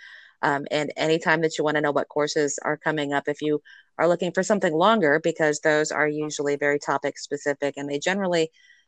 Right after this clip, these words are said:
um, last for about an hour and a half. And in the, the format of those, just in case, uh, we have anybody out there that might be curious,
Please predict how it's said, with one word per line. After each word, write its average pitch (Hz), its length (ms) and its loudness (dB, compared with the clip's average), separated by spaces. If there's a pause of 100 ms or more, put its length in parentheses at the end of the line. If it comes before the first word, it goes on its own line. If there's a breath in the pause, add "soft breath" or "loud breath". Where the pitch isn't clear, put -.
(140)
um, 147 340 -2
last 156 400 0
for 165 120 2
about 214 220 2
an 202 120 0
hour 156 280 2
and 180 100 0
a 196 40 0
half. 147 320 -2
And 156 160 -4
in 156 140 -2
the, 147 200 2
the 175 80 -2
format 190 420 4
of 156 100 2
those, 160 260 4
just 156 240 -2
in 156 100 -4
case, 147 380 -2
uh, 139 240 -4
we 160 120 -6
have 156 160 -4
anybody 151 320 -6
out 147 160 -4
there 151 120 -4
that 147 140 -4
might 147 180 -8
be 151 100 -6
curious, 214 500 -2